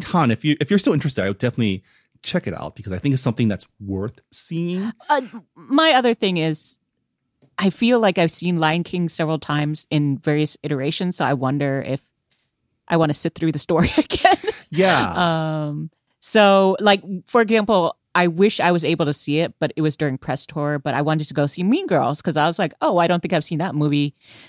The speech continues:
Speaker 2: you know, like, for decades." Um, and there are probably things I forgot, you know, and also, I, you know, I, I'm sure there's, like, different things going on with it. Whereas I do believe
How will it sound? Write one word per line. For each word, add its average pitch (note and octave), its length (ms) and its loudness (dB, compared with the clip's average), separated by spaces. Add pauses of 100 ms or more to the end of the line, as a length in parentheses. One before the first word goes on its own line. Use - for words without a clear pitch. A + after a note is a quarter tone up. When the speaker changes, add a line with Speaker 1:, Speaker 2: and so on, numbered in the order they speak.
(120)
Speaker 2:
you D#3 100 0
know, C#3 360 0
like, C3+ 300 -4
for C#3+ 320 -2
decades." - 600 -4 (500)
Um, C#3+ 440 0 (100)
and D3 360 2 (180)
there D#3 140 2
are C#3 40 -2
probably D3+ 280 0
things D3 180 -4
I D3 80 0
forgot, - 460 -2 (320)
you D3+ 80 0
know, D3+ 240 4
and D3+ 100 2
also, D#3 280 2
I, D3 180 2
you F#3 180 -4
know, A#2 120 -6 (120)
I, D3+ 300 2 (160)
I'm F#3 100 2
sure F3 240 2
there's, D#3 300 2
like, D3 180 -2
different D3 320 -6
things A#3+ 220 -2
going D3 240 0
on C3+ 120 0
with C3 120 -2
it. C3 100 -6
Whereas D#3 340 2
I D3 60 0
do F3 300 0
believe C#3+ 440 0